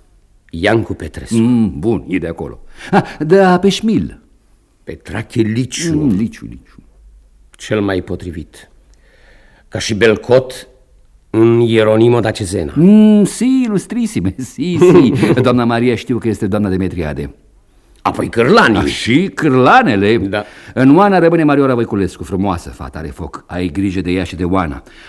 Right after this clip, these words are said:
Speaker 2: Ai grijă de toți tinerii, mai ales că interpretează logofeți, postelnici, părcălapi, vornici, hatmani. Ah, apropo, cine este hatmanul Arbore?
Speaker 1: Zaharia Bârsa.
Speaker 2: O, dragul de Zaharia,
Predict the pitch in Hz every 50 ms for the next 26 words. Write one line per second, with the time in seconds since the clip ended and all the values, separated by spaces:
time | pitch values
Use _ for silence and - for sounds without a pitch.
0 | - - - 135 165 165 143 127 156 175 190 139 170 170 151 147 - - 208 202
1 | - - - 180 127 110 101 101 113 120 117 123 123 123 - - 123 123 110 113
2 | 107 - 113 92 107 101 90 120 110 101 120 98 104 95 104 95 - - 101 98
3 | - - - 104 95 - - - 95 98 101 95 95 - - 90 85 - 87 90
4 | 92 95 85 80 76 71 92 110 113 110 107 101 98 104 92 - - - 98 110
5 | - - - 113 120 123 - - - 247 208 - - - 240 262 277 262 262 220
6 | 135 - - - - - 277 277 262 220 220 214 196 220 208 190 196 185 - -
7 | 92 87 78 73 80 73 67 62 - _ _ _ _ _ _ _ _ _ _ _
8 | _ _ _ _ _ - - 69 67 71 76 - - 73 69 65 67 67 64 60
9 | - - - 330 269 202 196 190 190 185 185 180 180 175 170 165 160 156 147 143
10 | 143 131 123 120 117 113 92 95 95 104 107 101 98 95 95 90 95 87 87 90
11 | 82 78 82 87 90 90 95 101 101 104 101 98 95 92